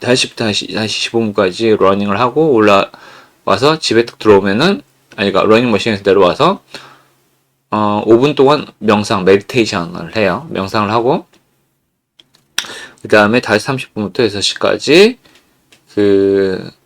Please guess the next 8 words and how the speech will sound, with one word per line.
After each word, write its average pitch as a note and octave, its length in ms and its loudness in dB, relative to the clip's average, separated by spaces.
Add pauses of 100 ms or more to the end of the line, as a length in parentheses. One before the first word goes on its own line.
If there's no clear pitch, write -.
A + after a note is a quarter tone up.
(360)
뭐, G#2 160 -6
제, C3 400 4 (120)
제 A2+ 360 2
유튜브 G#2+ 640 2
엄청 G2+ 320 -4
끈질기게 F3+ 640 4
들으신 G#2+ 560 0
분들은 F#2+ 480 -4